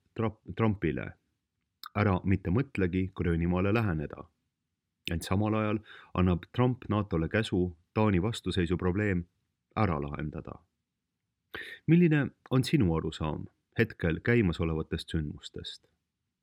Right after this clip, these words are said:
Alexander Mercouris. Ma ei ole päris kindel, kellele ja mida Euroopa riigid püüavad oma paarikümne sõduriga väljendada.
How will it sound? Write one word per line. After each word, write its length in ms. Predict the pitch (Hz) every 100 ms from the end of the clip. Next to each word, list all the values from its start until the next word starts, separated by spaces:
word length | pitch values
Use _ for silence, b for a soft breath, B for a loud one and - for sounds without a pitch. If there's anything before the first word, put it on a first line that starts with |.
| _ _ _ _ - 90
Alexander 440 | 87 - 110 113
Mercouris. 720 | 110 101 - 82 73 - - _ _ _ _ _ _ _ _ _ _ - B B B B B
Ma 80 | 147
ei 60 |
ole 100 | 185
päris 260 | 180 185 -
kindel, 440 | 185 175 101 87 82 _ -
kellele 560 | 147 156 104 85 78 78 _ -
ja 120 | 98
mida 420 | 110 151 107 80 -
Euroopa 460 | - 101 135 - 90
riigid 400 | 117 123 90 73 _ -
püüavad 360 | 120 117 90 87
oma 260 | 85 85
paarikümne 560 | 80 127 127 85 80 78
sõduriga 420 | - 98 80 78 80
väljendada. 600 | 85 78 69 69 -